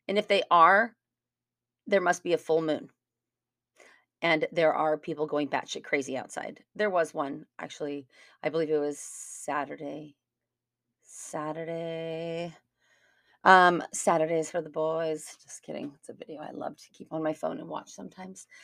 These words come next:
Um, so let's go through a couple did you knows, okay?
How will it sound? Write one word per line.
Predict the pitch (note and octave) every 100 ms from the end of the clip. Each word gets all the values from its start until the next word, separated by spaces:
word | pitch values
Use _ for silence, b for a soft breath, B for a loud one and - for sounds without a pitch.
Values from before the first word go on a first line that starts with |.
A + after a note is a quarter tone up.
| B -
Um, | G3+ G3 G3 - _ B B B
so | - A#3 F3+ - -
let's | C4+
go | - G#4
through | G#4 G#4
a |
couple | D#4+ C4+ B3+
did | G3+
you | G3
knows, | F#3 - - -
okay? | G3 F#3+ A#3+